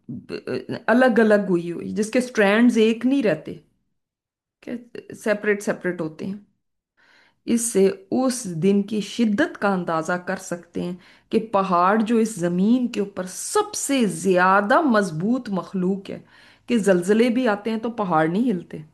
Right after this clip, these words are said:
आप देखें बिल्डिंगें गिर जाती हैं लेकिन पहाड़ों को कुछ नहीं होता।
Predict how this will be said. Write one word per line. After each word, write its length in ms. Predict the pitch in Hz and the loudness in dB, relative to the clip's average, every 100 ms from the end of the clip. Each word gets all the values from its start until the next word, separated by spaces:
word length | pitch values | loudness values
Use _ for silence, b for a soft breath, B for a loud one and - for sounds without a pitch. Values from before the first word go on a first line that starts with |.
| _ - | _ -6
आप 120 | 185 | -6
देखें 320 | 175 180 226 | -2 0 2
बिल्डिंगें 420 | 214 196 190 220 190 | 4 4 4 2 2
गिर 160 | 180 | 0
जाती 380 | 170 170 175 175 | 0 -6 -6 -10
हैं 80 | 220 | -6
लेकिन 280 | 247 269 254 | -6 -6 -6
पहाड़ों 380 | 247 202 208 | -2 0 0
को 120 | 254 269 | -4 -6
कुछ 220 | 262 208 | -10 -8
नहीं 140 | 214 | -6
होता। 360 | 175 156 139 | -6 -10 -18